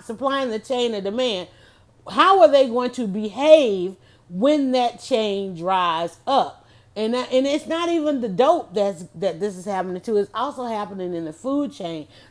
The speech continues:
There's a real war going on in our food chain, even just over the chicken. It, it's not coincidence that we had the,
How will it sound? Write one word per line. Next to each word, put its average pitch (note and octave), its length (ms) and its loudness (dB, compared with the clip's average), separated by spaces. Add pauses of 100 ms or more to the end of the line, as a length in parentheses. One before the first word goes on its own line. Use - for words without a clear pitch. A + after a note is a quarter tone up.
There's A3+ 180 0
a G3+ 80 -4
real B3+ 280 -2
war B3+ 280 4
going A3 300 -2
on F#3+ 200 -6
in F#3 120 -8
our E3 140 -8
food C4 360 -4
chain, F3+ 300 -4
even C4 280 -4
just A#3+ 160 -8
over A#3 200 -2
the F#3 100 -8
chicken. F#3 480 -8 (500)
It, A3 220 2
it's A#3+ 260 -2
not B3+ 340 -2
coincidence B3 720 -2
that - 320 -4 (640)
we A3 180 -4
had G#3+ 360 2
the, E3+ 180 -2